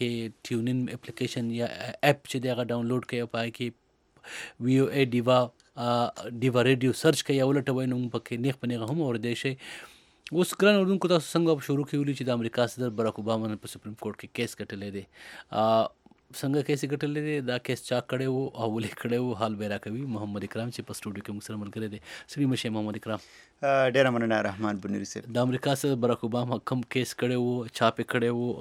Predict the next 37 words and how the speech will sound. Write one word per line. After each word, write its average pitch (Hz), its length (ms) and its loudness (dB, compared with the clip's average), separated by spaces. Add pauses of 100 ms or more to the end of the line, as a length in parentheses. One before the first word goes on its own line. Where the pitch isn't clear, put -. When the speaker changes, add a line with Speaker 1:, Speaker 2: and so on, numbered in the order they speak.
(100)
Speaker 1:
او 107 100 4 (280)
څنګه 127 200 0
یې 101 120 -2
ګټلی 104 340 -8
دی؟ - 100 -20 (760)
Speaker 2:
آه، 160 280 12
یقیناً، 190 300 8
آه، 156 380 6
په 151 140 10
امریکا 143 280 4
کې 151 220 2
دا 147 160 12
د 135 140 6
ډېر 151 140 8 (140)
وخت 160 360 6
راهسې 131 920 0
د 117 140 4
بحث 120 320 2 (160)
لاندې 135 340 4
دی. 131 80 6 (140)
صدر 120 300 2
باراک 117 360 6
اوباما 123 460 6
چې - 320 -10
په - 200 0
اول 165 300 6
ځل 131 240 2
باندې 113 340 4
کله 113 200 2
انتخاباتو 110 680 2
ته 117 100 -6
ودرېدو، 113 460 -4
نو 107 140 -4
د 101 160 -6
قام 120 200 0
سره 117 120 -2
یې 110 80 2